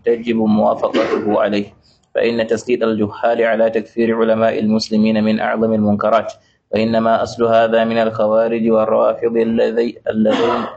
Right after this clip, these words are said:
الذين يكفرون أئمة المسلمين لما يعتقدون أنهم أخطأوا فيه من الدين. وقد اتفق أهل السنة والجماعة على أن علماء المسلمين لا يجوز تكفيرهم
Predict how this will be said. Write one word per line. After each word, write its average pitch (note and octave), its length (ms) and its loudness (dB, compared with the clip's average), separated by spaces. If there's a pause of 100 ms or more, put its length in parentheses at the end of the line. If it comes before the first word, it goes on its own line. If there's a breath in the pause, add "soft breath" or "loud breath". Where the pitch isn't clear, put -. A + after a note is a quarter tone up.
الذين A2+ 380 0
يكفرون A2+ 720 -2
أئمة A#2 840 -2
المسلمين A2+ 760 -2 (800 loud breath)
لما A#2+ 380 2
يعتقدون A#2 720 0
أنهم A2+ 680 0 (140)
أخطأوا A2+ 560 -2
فيه A#2 320 -2
من A2 140 2
الدين. G#2 380 -2 (360 soft breath)
وقد A2 200 0
اتفق A#2 480 -2
أهل A2+ 240 2
السنة A2+ 480 -2
والجماعة A2 580 0
على A2 280 0
أن A2+ 260 0
علماء A2+ 560 0
المسلمين A2 680 0
لا A2+ 200 4
يجوز A2 360 0
تكفيرهم A2+ 600 -2